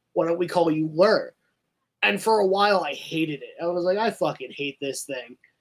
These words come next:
And then as time, like, progressed on, where it started is just, like, my Instagram handle, where, like, at one point it was Pee Wee Lerman.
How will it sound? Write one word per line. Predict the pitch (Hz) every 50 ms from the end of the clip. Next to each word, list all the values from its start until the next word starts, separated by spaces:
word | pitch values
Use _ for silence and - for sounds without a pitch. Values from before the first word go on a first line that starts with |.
| _ _ _ _ _ _ _ _ _ -
And | 202 208 208 208
then | 214 220 226 233 -
as | 196 190 202 202 196 -
time, | - 202 202 208 202
like, | 202 202 190 -
progressed | - 185 170 170 170 170 160 - -
on, | 175 160 165 170 165 165 160 - _ _ _ _ _ _ -
where | - 185 185
it | 185 -
started | - - 196 185 190 196 190 180
is | 165 -
just, | 185 185 175 -
like, | 180 170 160
my | 160 156 147 143 156
Instagram | 156 - - 175 147 147 143 135 131
handle, | 139 131 120 - - 185 - - _ _ -
where, | 170 180 180 180
like, | 165 165 165 165 -
at | 175 180
one | 180 180 175
point | - - 190 185
it | 180
was | 175 160
Pee | - - 190 185
Wee | 175 165 151 147 143
Lerman. | 165 180 190 196 196 196 196 196 196 202 196